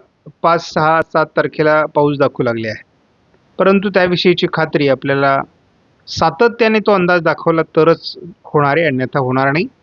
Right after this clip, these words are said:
आपण या मॉडेलचा अंदाज केवळ पाच दिवसाचा सध्या बघतोत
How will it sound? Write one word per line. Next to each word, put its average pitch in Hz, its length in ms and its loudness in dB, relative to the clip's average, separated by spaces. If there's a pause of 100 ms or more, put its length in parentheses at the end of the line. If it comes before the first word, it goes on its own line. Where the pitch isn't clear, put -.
(1900)
आपण 226 260 2
या 220 160 4
मॉडेलचा 208 400 2
अंदाज 180 400 0
केवळ 185 240 2
पाच 170 400 -2
दिवसाचा 156 640 0
सध्या 151 340 -2
बघतोत 156 520 0